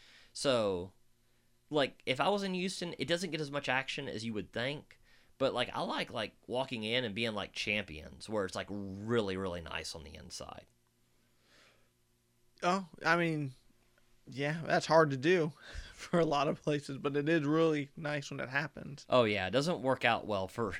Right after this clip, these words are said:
Speaker 1: <laughs> this place, 'cause that's a lot of money. Uh, I guess location. We don't think about it much 'cause the Houston kinda has the same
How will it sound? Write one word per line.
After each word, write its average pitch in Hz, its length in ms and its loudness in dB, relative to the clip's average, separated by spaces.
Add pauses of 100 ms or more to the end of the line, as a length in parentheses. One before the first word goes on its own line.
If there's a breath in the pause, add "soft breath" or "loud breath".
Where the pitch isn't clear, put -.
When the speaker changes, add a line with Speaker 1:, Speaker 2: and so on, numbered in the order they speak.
Speaker 1:
<laughs> - 120 -20
this 127 260 -2
place, 95 300 -2
'cause 127 120 0
that's 135 140 -2
a 90 60 -6
lot 87 520 0
of 87 60 -6
money. 90 340 -6 (680 loud breath)
Uh, 120 600 4 (140)
I 135 80 2
guess 165 300 2
location. 104 760 -2 (840)
We 131 100 0
don't 156 300 0
think 135 220 -6
about 139 220 2
it 143 100 -2
much 147 340 -2
'cause 107 200 -4
the 113 260 -2
Houston 113 400 -6
kinda 104 220 -4
has 101 220 -4
the 95 60 -12
same 107 440 -6